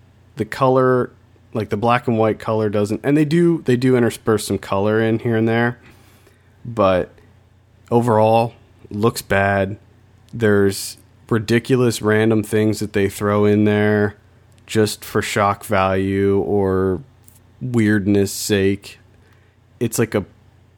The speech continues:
David Lynch film without the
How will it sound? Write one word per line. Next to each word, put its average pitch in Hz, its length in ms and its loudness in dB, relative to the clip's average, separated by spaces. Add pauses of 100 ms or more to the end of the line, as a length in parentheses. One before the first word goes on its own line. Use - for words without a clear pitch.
(540)
David 131 320 2
Lynch 113 420 0
film 101 640 0 (300)
without 104 640 -2 (220)
the 98 460 -2